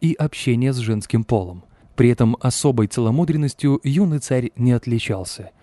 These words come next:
В немецкой слободе он познакомился со швейцарским офицером Францем Лефортом, а тот, в свою очередь, познакомил его со своей любовницей,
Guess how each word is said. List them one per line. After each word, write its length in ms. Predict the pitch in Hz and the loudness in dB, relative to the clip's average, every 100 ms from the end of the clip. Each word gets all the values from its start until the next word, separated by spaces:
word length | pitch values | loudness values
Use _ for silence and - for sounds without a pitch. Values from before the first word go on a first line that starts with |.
| _ _ | _ _
В 160 | 113 107 | 0 2
немецкой 420 | 117 120 - 110 | 4 2 0 -4
слободе 500 | - 110 104 107 147 | 0 0 2 2 0
он 120 | 131 | 0
познакомился 840 | 123 107 113 135 135 127 - 127 - | -2 0 0 0 -2 -2 0 -2 -2
со 200 | - 135 | -4 -4
швейцарским 640 | - 127 - 113 - 110 | 0 0 0 -2 -2 -2
офицером 540 | 104 110 - 160 156 127 - - | -2 -4 -2 0 0 -2 -10 -18
Францем 580 | - 147 151 - 139 139 | -2 0 2 0 0 2
Лефортом, 680 | 147 - 135 101 - 98 95 - - - | 0 0 0 0 -4 -8 -10 -18 -20 -10
а 140 | - 110 | -4 -2
тот, 240 | 110 123 | 0 -2
в 80 | - | -2
свою 240 | 156 160 | 2 4
очередь, 420 | 165 - 170 - | 2 0 -4 -4
познакомил 540 | - 139 139 - 180 156 | -2 0 0 2 2 2
его 320 | 135 127 135 | 2 2 0
со 160 | - 127 | 0 -4
своей 320 | - 120 113 | 0 0 0
любовницей, 720 | 113 123 120 104 101 - 98 | 0 2 2 0 -2 -4 -6